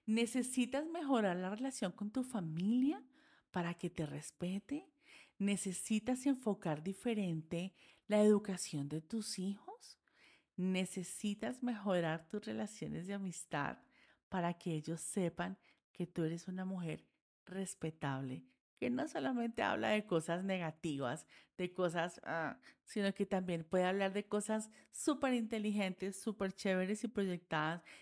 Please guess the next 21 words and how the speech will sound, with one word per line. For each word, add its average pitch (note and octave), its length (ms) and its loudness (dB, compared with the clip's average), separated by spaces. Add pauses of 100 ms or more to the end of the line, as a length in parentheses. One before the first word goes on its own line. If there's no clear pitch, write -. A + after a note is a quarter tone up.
Y A3+ 100 0
finalmente F3 640 2
vas G3+ 180 0
a G#3+ 140 -2
poder G3+ 220 0
esa E3+ 180 -4
mu-, G3 240 -4
ser F#3 280 -2
esa F3+ 180 0
mujer G3+ 340 0
empoderada D#3+ 760 2 (380)
que A3 220 4
vive B3+ 760 2
en C4+ 280 4
tu B3 120 2
cabeza, D#3 720 -2 (360)
que A3 120 0
está G#3+ 300 0
en F#3+ 120 -2
tu A#3 180 -2
mente G3 520 2